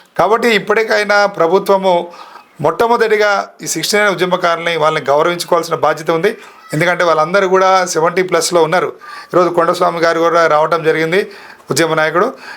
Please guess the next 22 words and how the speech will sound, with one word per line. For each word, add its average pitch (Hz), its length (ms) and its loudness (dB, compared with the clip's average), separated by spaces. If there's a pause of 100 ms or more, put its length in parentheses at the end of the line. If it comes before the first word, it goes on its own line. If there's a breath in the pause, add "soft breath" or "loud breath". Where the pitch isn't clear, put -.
(140 loud breath)
ఈరోజు 175 400 4 (240 loud breath)
సుదర్శనరావు 180 560 2
గారి, 165 460 0 (420 loud breath)
ఆ, 147 340 2 (100)
యొక్క 147 160 -2
ఉద్యమ 151 220 2
చరిత్ర 180 340 0
అయిన 175 200 0
తర్వాత 165 540 2 (720 loud breath)
ప్రభుత్వం 208 360 2
ఇమ్మీడియట్గా 220 400 0
స్పందించాలని 190 600 0
ప్రభుత్వానికి 170 840 2
విజ్ఞప్తి 160 360 0
చేస్తున్నాం. 165 460 2 (480 loud breath)
మరీ 180 120 4 (120)
ముఖ్యంగా 196 340 0 (420 loud breath)
సిక్స్టీ 160 300 0
నైన్ 214 180 2
ఉద్యమకారులకి 180 600 -2
ఈరోజు 170 220 2 (120)
చాలామంది 202 420 0